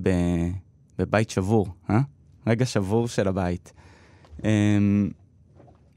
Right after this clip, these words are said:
אבל כן, יש משהו ב-, בלחזור פתאום ל-, לעברית, לצעקות.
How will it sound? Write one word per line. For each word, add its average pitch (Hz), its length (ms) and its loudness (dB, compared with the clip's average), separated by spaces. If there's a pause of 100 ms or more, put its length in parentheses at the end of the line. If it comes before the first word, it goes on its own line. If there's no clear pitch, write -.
(800)
אבל 98 240 -4
כן, 175 220 2
יש 123 180 -2
משהו 113 300 0
ב-, 92 360 2 (680)
בלחזור 98 460 -4
פתאום 95 380 -2
ל-, 87 400 -2 (460)
לעברית, 95 680 -2
לצעקות. 92 720 -4